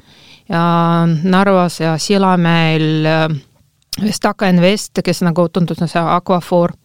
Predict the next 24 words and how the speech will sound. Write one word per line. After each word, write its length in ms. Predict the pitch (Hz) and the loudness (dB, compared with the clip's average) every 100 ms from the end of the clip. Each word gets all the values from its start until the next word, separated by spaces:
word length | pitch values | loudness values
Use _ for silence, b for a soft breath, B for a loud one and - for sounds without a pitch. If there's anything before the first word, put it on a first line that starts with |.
| b b b - 247 | b b b -10 -2
nagu 180 | 190 175 | 0 0
see 120 | 190 | -2
on 160 | 190 196 | -6 -4
väga 220 | 190 185 | -2 -2
palju. 360 | 185 170 170 160 _ B B B B 196 | -2 0 0 -2 _ B B B B -2
Äh, 600 | 180 175 175 175 175 175 - | 0 2 2 2 0 -4 -4
ka 140 | 208 208 196 190 | -2 0 0 0
laevaehitus, 1040 | 202 190 180 175 175 185 196 - 180 170 180 | 0 0 0 0 0 0 -4 -4 -6 -4 -8
see 140 | 175 | -6
on 260 | 180 175 175 | -6 -4 -4
B 100 | 170 180 | 0 2
L 120 | 180 | 2
R 160 | 175 - - | 2 -2 -2
T 120 | 175 175 - | 0 0 0
grupp, 360 | 196 208 - - b b b | -2 -4 -8 -20 b b b
mis 140 | 196 - | -12 -2
teeme 300 | 180 180 175 | 0 2 2
nendega 480 | 175 175 170 165 170 | 2 2 0 -2 -2
koostööd 800 | 214 202 - - 185 185 - - | 2 2 0 0 2 0 -4 -4
ja 80 | |
need 180 | 180 185 | -2 0
on 120 | 190 180 | 0 0
meie 260 | 180 175 | 0 0
nagu 340 | 170 175 165 | 0 0 0